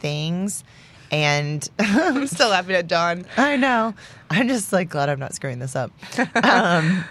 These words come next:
Speaker 1: but it feels, it feels good and it feels right. And it, it brings me back to, like, some conversations I had last week with a friend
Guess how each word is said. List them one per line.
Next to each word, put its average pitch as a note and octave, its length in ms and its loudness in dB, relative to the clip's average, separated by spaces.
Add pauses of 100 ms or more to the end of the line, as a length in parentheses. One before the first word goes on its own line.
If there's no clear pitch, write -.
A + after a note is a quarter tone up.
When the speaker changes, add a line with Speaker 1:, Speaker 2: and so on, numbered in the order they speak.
(340)
Speaker 1:
but E3+ 420 2
it F#3 160 0
feels, F3+ 600 0 (100)
it D#3+ 180 -6
feels E3 280 0
good E3 240 2
and D#3+ 100 0
it C#3 100 -6
feels D3+ 320 0
right. D3 540 0
And D#3+ 220 2
it, D3+ 160 -2 (240)
it D#3+ 160 0
brings E3+ 340 -2
me E3+ 180 0
back D3 400 -2
to, D3+ 320 0
like, D3+ 160 0
some E3 160 -4
conversations D3 640 -4
I C#3 80 -4
had C3+ 220 -2
last C#3+ 280 -4
week C#3+ 220 -6
with D3 260 -6
a C#3+ 120 -2
friend C#3 500 -4